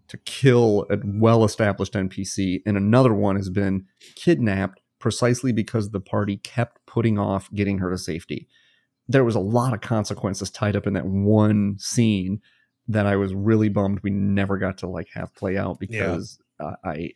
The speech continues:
Speaker 1: I suspect there would have had a, there would have been a lot of punch where the party would have went, "Damn, fuck, like, all this happened while we were gone," and Tordek is, like, wounded, you know, and it's like, ma-, like, that would have been, like, super good. Um,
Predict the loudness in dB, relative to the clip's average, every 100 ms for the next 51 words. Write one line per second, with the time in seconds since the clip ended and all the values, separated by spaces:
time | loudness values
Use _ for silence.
0 | -6 -6 -6 -10 0 0 2 -2 -2 -2
1 | -2 -2 -2 -2 0 2 2 2 2 0
2 | 0 -4 -4 -4 -4 -6 -8 -4 -2 -2
3 | -2 -2 -4 -6 -14 2 4 6 4 4
4 | 4 2 0 -6 -8 -4 -2 -2 0 2
5 | 2 2 0 2 4 4 4 0 0 0
6 | 0 -4 -8 -8 -2 4 6 6 4 2
7 | 2 2 6 6 8 6 6 4 4 4
8 | 6 4 2 0 -4 -8 -20 _ _ -8
9 | 0 0 0 0 0 0 -16 0 4 4
10 | 4 4 4 0 _ 2 2 4 6 6
11 | 4 0 _ -20 _ _ -2 0 -2 -4